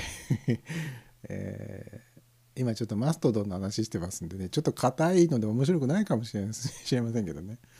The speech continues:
なんかね、そもそもドイツに住んでるなんとかさんっていう人が開発したサービスみたいなんですけれども、うーん、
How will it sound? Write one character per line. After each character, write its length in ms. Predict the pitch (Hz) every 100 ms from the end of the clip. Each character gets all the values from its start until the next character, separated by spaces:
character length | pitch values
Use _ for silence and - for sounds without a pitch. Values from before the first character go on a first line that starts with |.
| - - - - _ _ 135
な 120 | 160
ん 20 |
か 100 | 147
ね、 100 | 113
そ 120 | -
も 160 | 208 214
そ 100 | 156
も 120 | 104 92
ド 220 | 101 156 240
イ 60 |
ツ 420 | - - 120 104 95
に 100 | 92
住 200 | - 101
ん 60 |
で 120 | 87 82
る 340 | 104 98 71
な 200 | 101 107
ん 80 | 139
と 100 | 151
か 120 | 120
さ 120 | 98 90
ん 60 |
っ 20 | 90
て 120 | 82
い 80 | 80
う 20 |
人 200 | - 95
が 160 | 80
開 220 | 78 95 95
発 240 | 98 104
し 60 | -
た 120 | 101
サ 100 | - _ - 107 104 101 - 107
ー 20 |
ビ 100 | 90
ス 140 | -
み 100 | 101
た 100 | 107
い 60 | 82
な 100 | 82
ん 80 | 78
で 80 | 69
す 120 | -
け 120 | 92
れ 80 | 98
ど 120 | -
も、 480 | 87 113 120 92 - _ _ - - - - - _ _ _ _ -
う 40 | 107
ー 20 |
ん、 760 | 107 110 110 107 107 104 101